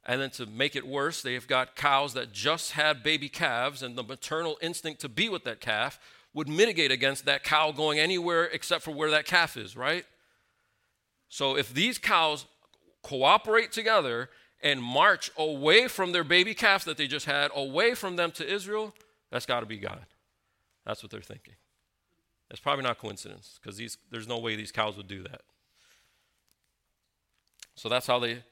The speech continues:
that's how they set it up. They obviously need to watch to make sure the cows do what they're supposed to do, to see where they go. But they are watching to see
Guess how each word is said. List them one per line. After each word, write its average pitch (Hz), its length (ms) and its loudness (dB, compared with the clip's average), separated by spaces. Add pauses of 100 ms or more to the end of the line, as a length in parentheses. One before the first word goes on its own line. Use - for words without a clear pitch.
(240)
that's 120 200 0
how 127 120 2
they 117 120 -2
set 117 240 -2
it 113 80 0
up. 170 260 2 (500)
They 107 180 2
obviously 120 500 2
need 117 200 -6
to 107 100 -6
watch 104 440 0
to 120 100 -6
make 113 160 -6
sure 113 280 -6
the 101 80 -10
cows 117 600 -2
do 117 260 -6
what 113 160 -6
they're 110 100 -4
supposed - 420 -6
to 139 60 -8
do, 156 320 -2 (460)
to 113 100 -14
see 127 360 -4
where 120 440 -2
they 113 300 -6
go. 127 400 0 (920)
But 110 140 -12
they 151 180 2
are 127 480 0 (500)
watching 156 560 0
to - 100 -12
see 131 460 -4